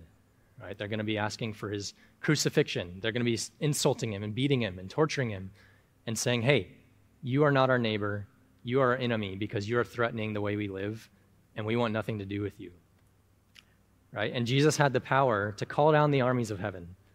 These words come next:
and wipe out anyone that was against him, to fight back and destroy all of these people. Or he had the power to run away 'cause he knew this was gonna happen, right? He knew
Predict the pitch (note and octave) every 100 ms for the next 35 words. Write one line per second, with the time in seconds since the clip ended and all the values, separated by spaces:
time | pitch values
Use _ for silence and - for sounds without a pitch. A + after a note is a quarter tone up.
0 | _ _ _ _ _ _ - A2 A2 A#2+
1 | B2 A#2+ G#2+ A#2 A#2+ A#2 G#2+ G#2+ G#2+ G#2
2 | - F2 - - B2+ A2+ A#2 A2 A#2 G#2+
3 | - - B2+ B2 A2+ A2+ G#2+ G#2+ - G#2+
4 | F2+ F2 _ _ _ _ _ _ _ -
5 | D#3 E3+ C#3 B2+ A2+ C3 B2 A#2+ A#2 C3
6 | B2 C3+ C3+ C3+ G2 A2+ B2+ C3+ C#3+ C3+
7 | A#2 G#2+ A2 A#2+ - G2 F#2 - B2 B2+
8 | C3 C#3 A2